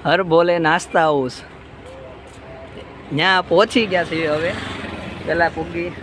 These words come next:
હું ઘડીક રેસ્ટ કરી પહેલાં, પછી હમણાં આગળ. તો વીડિયોમાં આગળ બન્યા રહેજો, ઓકે? finally છે ને, હવે હર ભોલે નાસ્તા હાઉસમાં અમે પહોંચી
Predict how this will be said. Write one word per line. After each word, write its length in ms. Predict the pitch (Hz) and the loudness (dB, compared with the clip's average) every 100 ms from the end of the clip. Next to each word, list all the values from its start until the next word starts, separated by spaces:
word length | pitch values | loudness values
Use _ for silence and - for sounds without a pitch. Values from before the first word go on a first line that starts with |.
| - - - 143 | -16 -16 -16 -10
હું 120 | 139 143 | -6 -4
ઘડીક 220 | 151 147 151 | -4 -2 0
રેસ્ટ 240 | 156 - 139 | 0 -4 -6
કરી 180 | 135 | -6
પહેલાં, 240 | 131 156 - | -6 -10 -10
પછી 220 | 151 143 | -8 -8
હમણાં 260 | 135 135 135 | -6 -8 -8
આગળ. 220 | 139 135 - | -6 -6 -6
તો 120 | 151 180 | -2 0
વીડિયોમાં 380 | 202 208 202 | 2 4 4
આગળ 180 | 190 185 170 | 2 2 0
બન્યા 200 | 170 160 | -2 -2
રહેજો, 180 | 151 | -4
ઓકે? 260 | 156 - 196 - - - | -6 -6 -6 -8 -18 -2
finally 380 | 185 208 208 190 - | 0 2 0 -2 -4
છે 100 | 196 | -2
ને, 140 | 180 | 0
હવે 140 | 165 165 160 - - - - - | 0 0 -2 -10 -18 -18 -6 0
હર 120 | 185 185 | 2 4
ભોલે 200 | 190 180 | 4 6
નાસ્તા 340 | 185 - 180 | 2 4 2
હાઉસમાં 320 | 185 180 170 | 2 2 2
અમે 120 | 170 170 | 2 -2
પહોંચી 240 | 180 180 | -4 -6